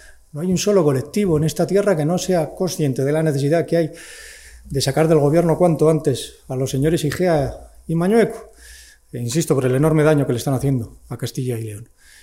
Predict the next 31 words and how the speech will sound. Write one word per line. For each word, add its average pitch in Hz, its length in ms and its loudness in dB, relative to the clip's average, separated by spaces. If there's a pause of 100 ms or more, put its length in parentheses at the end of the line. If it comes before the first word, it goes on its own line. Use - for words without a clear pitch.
(140)
Y - 80 -4
nuestra 170 280 2
obligación, 190 400 6
nuestra 185 220 2
responsabilidad 175 680 2
es - 100 0
intentarlo, 170 520 0
es 131 100 -6
convencer 175 420 2
a 170 40 4
aquellos 196 360 4
de 143 80 4
los 135 160 0
que 120 340 -8
depende 170 480 2
que 156 100 2
esa 165 120 0
moción 160 280 2
de 156 80 2
censura 160 380 2
sea 156 200 2
un 160 80 2
éxito, 214 480 0 (500)
de 135 240 0
esa 135 400 -2 (180)
necesidad, 120 520 -6
de 139 100 0
esa 160 320 0
convicción. 147 720 -4 (2000)
Cuando 160 280 4
firmamos 180 880 4